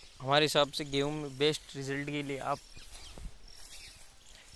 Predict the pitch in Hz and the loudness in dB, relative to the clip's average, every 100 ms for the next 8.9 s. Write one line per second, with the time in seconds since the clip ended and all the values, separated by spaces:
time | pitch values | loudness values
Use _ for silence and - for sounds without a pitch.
0 | - - - - 156 - 165 147 139 143 | -20 -20 -18 -12 -8 0 8 10 10 10
1 | 143 147 147 139 131 - 139 - - - | 6 2 -2 -4 -2 0 0 -2 -12 -14
2 | - - - - - - - - 127 - | -12 -12 -12 -14 -12 -10 -6 -4 -2 6
3 | 147 135 127 110 107 107 - - - - | 8 8 4 2 -4 -6 -8 -10 -18 -16
4 | - - - - 135 135 - 147 143 - | -16 -16 -20 -10 -6 -6 -6 -2 -2 -4
5 | - - - - - 151 165 147 131 143 | -12 -14 -16 -14 0 0 2 -4 -4 -6
6 | 147 156 160 - - - 127 139 135 143 | -6 -10 -10 -14 -20 -20 -6 -2 0 0
7 | 139 143 127 131 139 139 139 - - 143 | 0 -2 0 0 -2 -4 -4 -4 -2 -4
8 | 131 - 139 139 - 135 - 117 92 | -4 -4 -2 -2 -4 -4 -2 -2 -6